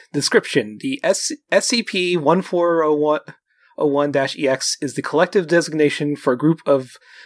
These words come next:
twenty-two printed images. These images were previously found printed and stapled onto telephone poles around Illinois, U S A.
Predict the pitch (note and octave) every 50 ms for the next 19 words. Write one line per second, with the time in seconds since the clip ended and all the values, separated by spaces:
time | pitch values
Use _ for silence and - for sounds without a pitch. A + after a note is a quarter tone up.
0 | - - - - G#3+ A3 G#3+ - - F#3+ F3+ F3+ E3 - - E3 D#3 D3+ D3+ -
1 | D#3 D3 C#3 C3 - G#2+ G2+ - - - - - - _ _ _ _ _ _ _
2 | _ _ _ _ _ _ _ _ _ - D3+ F#3 G#3+ F#3+ F3+ F3 E3+ C#3+ - D3+
3 | D3+ D3+ C#3+ C3+ B2 - - F#3+ G3 G3+ G#3 - - G#3 F3 - D#3+ D3 C#3+ C#3
4 | - - F#3+ F#3 G3+ G3+ - - - - C#3 C#3 C3+ - - F3+ F3 F3+ - F#3+
5 | F#3 - D3 D3+ C#3+ - C#3+ - - - G#3 G#3 - - F3+ E3 D3+ - - D3
6 | C#3+ C#3+ C3 C#3 C3+ B2+ A#2+ A#2+ - - D#3+ F3 E3+ D#3+ D#3 D#3 D3+ B2+ B2 B2+
7 | C3+ C3+ A#2 - - A#2 G#2 F#2 - -